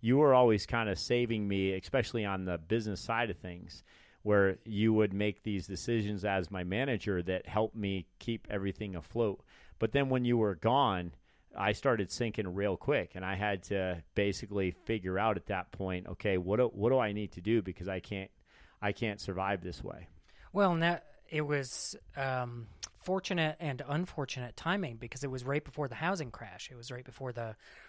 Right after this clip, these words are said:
Speaker 2: recession of oh seven, oh eight. Um, I had given you my five-year handshake when I first walked in and, uh, declined partnership in the business.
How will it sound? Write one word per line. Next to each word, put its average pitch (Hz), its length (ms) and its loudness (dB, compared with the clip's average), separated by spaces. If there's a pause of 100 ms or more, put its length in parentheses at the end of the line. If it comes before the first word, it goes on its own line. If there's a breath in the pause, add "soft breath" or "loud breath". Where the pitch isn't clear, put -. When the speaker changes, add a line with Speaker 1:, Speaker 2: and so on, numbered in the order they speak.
(120 loud breath)
Speaker 2:
recession 131 480 -2
of 117 340 -14 (180)
oh 135 140 -6
seven, 123 340 -8
oh 117 140 -6
eight. 185 260 -2 (720 soft breath)
Um, 127 400 -2 (560)
I 143 120 4
had 131 240 -2
given 143 280 0
you 139 440 -2 (280)
my 139 280 -2
five-year 139 520 0
handshake 135 680 -4
when 127 80 -4
I 123 100 -6
first 131 320 -8
walked 127 340 -4
in 123 300 -6 (800 soft breath)
and, 131 520 -2 (120)
uh, 151 240 2
declined 156 760 0
partnership 156 680 0
in 156 240 -4
the 156 60 -2
business. 143 640 0